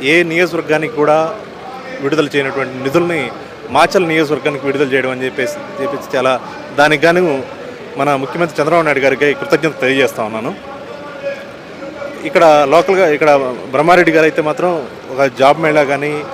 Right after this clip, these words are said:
లేకపోతే ఇంకోటి అని కానీ చెప్పేసి పిల్లలకి ఏదైతే మొన్న ఎస్ఎస్సి, ఎస్ఎస్సిలో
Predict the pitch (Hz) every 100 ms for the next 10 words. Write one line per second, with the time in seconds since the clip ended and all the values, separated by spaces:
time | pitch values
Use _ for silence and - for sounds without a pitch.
0 | - - - 151 147 147 147 165 156 147
1 | 143 143 139 139 156 135 - 127 151 156
2 | 160 151 135 131 147 143 143 143 139 139
3 | 139 175 - 185 156 - 156 - 151 175
4 | - 180 165 156 151 147 151 165